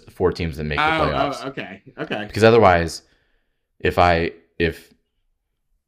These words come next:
Speaker 1: uh, Brian wins the championship, he wouldn't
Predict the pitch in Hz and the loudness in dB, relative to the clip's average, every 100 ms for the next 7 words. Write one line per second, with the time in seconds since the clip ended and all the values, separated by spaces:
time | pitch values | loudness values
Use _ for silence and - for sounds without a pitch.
0 | _ _ _ _ _ 85 82 90 98 90 | _ _ _ _ _ -6 -2 4 4 4
1 | 90 87 82 - 87 82 82 80 80 101 | 0 -4 -6 -8 -6 -6 -6 -6 -10 -14
2 | _ _ _ - 110 95 85 78 78 78 | _ _ _ -4 -2 0 -4 -6 -4 -4
3 | - 85 87 78 65 | -6 -4 -4 -4 -10